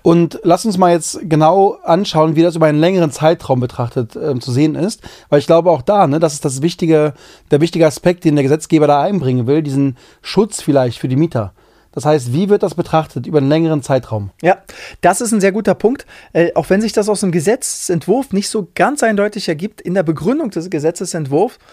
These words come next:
Speaker 2: äh, entnehme ich, dass eine, wirklich eine jahresweise Deckelung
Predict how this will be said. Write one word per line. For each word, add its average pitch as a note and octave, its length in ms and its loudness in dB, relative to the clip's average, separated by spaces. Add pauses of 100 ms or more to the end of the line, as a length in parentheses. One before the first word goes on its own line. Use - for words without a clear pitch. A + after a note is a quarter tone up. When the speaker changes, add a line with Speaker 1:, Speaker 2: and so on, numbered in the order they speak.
(320)
Speaker 2:
äh, D#3+ 200 2 (120)
entnehme E3+ 540 0
ich, G3+ 240 -2 (300)
dass F3 320 0
eine, F3+ 340 0 (320)
wirklich G3 400 -2
eine E3 140 -2
jahresweise D#3+ 840 -2
Deckelung C3 480 -6